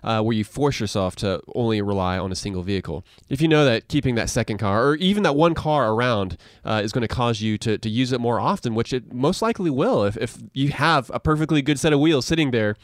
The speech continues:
it's, it's hard to say, "You know what? I'm gonna ride my bike this time." <laughs> Uh, so if you know that that's there,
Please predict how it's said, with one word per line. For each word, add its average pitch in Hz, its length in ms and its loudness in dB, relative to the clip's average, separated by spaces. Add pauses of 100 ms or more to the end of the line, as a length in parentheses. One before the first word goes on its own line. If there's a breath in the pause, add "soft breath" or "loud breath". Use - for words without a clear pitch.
(280 loud breath)
it's, 135 240 -6
it's 147 140 -4
hard 143 340 0
to 117 100 -4
say, 107 180 -2
"You 120 120 0
know 165 120 4
what? 156 160 0
I'm 147 120 -2
gonna 87 320 -2
ride 120 180 0
my 123 100 0
bike 90 220 -2
this 87 140 -6
time." 90 240 -4 (140)
<laughs> 170 260 0 (380 loud breath)
Uh, 123 300 0 (220)
so 139 200 0
if 147 140 0
you 151 80 0
know 135 240 4
that 123 160 -2
that's 113 280 -2
there, 123 480 0